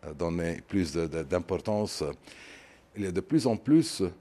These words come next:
de colons israéliens qui se basent sur des principes religieux fanatiques. Et de l'autre côté, bien sûr, il y a les musulmans avec, euh, Hamas, ce qui est les frères musulmans, qui luttent, euh,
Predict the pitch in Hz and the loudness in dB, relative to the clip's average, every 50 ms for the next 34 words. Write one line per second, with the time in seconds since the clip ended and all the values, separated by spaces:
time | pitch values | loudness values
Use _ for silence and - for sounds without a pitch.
0 | - _ _ _ _ _ _ - 90 82 - 82 - - 85 73 76 76 73 73 | -18 _ _ _ _ _ _ -12 -6 -4 -4 -4 -2 -2 -2 0 0 0 -2 -4
1 | 71 - 95 85 80 80 90 98 120 139 151 147 - - 95 - - 90 76 95 | -4 -2 0 2 2 2 2 2 2 2 2 0 -2 -4 -4 -2 0 2 4 4
2 | 107 117 127 113 - 92 87 - - 95 92 90 85 - 87 85 - - 90 87 | 4 4 4 2 0 -2 -4 -2 0 2 2 2 2 2 0 -2 0 0 0 0
3 | 82 - - 104 101 - - - 82 82 76 80 82 95 90 85 82 76 - - | 0 0 0 0 0 0 0 0 0 2 2 2 2 2 4 4 2 2 0 0
4 | 90 98 113 113 - - - - - - - - - 95 85 82 - - 95 - | 0 0 0 0 -4 -12 -20 -20 -20 -20 -4 0 2 2 2 2 0 -2 -4 -6
5 | - - - - - - - - - _ _ - 110 92 104 101 101 - - - | -6 -12 -20 -20 -20 -20 -20 -20 -20 _ _ 0 4 4 4 4 4 2 -2 -4
6 | 87 - - 139 151 - 87 80 78 - - 143 - - - - - 85 82 78 | -4 -2 0 -2 0 0 0 -2 -2 0 -2 -2 -2 -4 -8 -8 -2 0 2 4
7 | 78 80 78 78 - 87 80 85 80 78 87 80 78 87 98 120 135 - - - | 4 4 2 0 0 0 2 2 2 0 0 0 0 0 0 -2 -2 -4 -10 -18
8 | - - - - - - - - 85 80 92 90 - - - - 90 80 78 78 | -20 -20 -20 -20 -20 -16 -8 -6 0 2 2 2 2 0 -2 0 2 2 4 2
9 | 73 71 73 71 - - - - - - - 80 90 123 156 - - - - - | 0 -2 -6 -10 -12 -10 -8 -6 -4 -2 -2 -2 -2 -2 -4 -4 -4 -6 -6 -8
10 | 78 - - - - - - 76 73 65 67 69 64 62 - - 80 73 71 73 | -10 -16 -18 -18 -14 -8 -6 -4 -2 -2 -4 -4 -6 -6 -4 -2 -2 0 0 0
11 | 80 76 - 78 71 67 73 85 101 131 120 - - - - - - - - _ | -2 -2 -2 -2 -2 -2 -2 -2 -2 -4 -6 -8 -14 -20 -20 -20 -20 -20 -20 _
12 | - - 110 104 107 101 85 82 85 101 - - - - - 95 90 85 82 82 | -4 0 2 4 6 6 6 6 8 8 6 6 6 2 0 2 4 4 4 4
13 | 82 78 78 76 | 2 2 0 -2